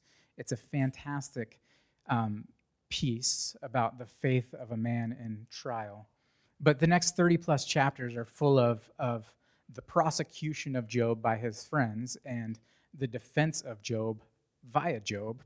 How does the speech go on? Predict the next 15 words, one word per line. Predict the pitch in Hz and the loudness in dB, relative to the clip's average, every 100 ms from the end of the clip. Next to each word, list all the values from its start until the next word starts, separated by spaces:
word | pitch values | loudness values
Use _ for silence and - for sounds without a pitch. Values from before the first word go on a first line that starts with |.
| - | -12
because | 120 117 - | -10 -8 -6
he | 120 | -4
had | 113 107 | -4 -4
no | 113 110 | -4 -4
one | 110 107 | -4 -6
to | - | -8
fight | 107 107 101 | -8 -6 -6
his | 101 | -10
case. | - 147 - - - _ _ _ _ _ _ _ _ _ _ _ _ _ - - _ _ _ _ _ _ _ _ _ _ _ _ _ _ _ _ _ _ _ _ _ _ _ _ _ _ _ _ _ - _ | -12 -12 -12 -16 -18 _ _ _ _ _ _ _ _ _ _ _ _ _ -12 -12 _ _ _ _ _ _ _ _ _ _ _ _ _ _ _ _ _ _ _ _ _ _ _ _ _ _ _ _ _ -20 _
But | 190 | 10
in | 269 | 12
the | 285 | 12
midst | 202 247 - - | 12 12 8 4
of | 139 113 | 4 4
this, | 120 135 - - | 2 4 2 -2